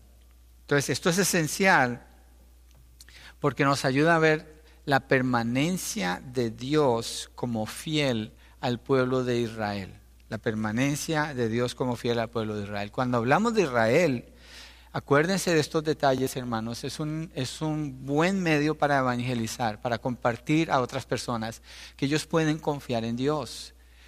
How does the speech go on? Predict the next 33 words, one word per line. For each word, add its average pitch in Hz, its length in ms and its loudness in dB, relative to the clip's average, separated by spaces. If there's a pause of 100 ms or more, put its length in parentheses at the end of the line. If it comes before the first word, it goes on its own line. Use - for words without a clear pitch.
(120)
Dios 147 400 2
ha 156 80 4
demostrado 135 500 2
fidelidad 127 600 2
con 156 160 -2
Israel 123 420 2
por 127 180 -2
miles 185 320 4
de 175 120 4
años. 131 480 2 (280)
Entonces, 156 600 2
cuando 131 240 0
vemos 139 200 2
las 151 160 2
promesas 170 600 0
que 175 100 0
la 143 160 4
palabra 123 380 4
contiene 156 640 0
para 131 240 2
nosotros, 135 640 0 (320)
decimos, 147 460 0
"Ok, - 140 -2
es 151 200 4
el 139 80 2
mismo 147 320 2
Dios 143 480 2 (220)
que 151 100 4
le 135 120 6
dio 127 140 4
promesas 143 560 2
a 135 140 2
Israel. 131 500 6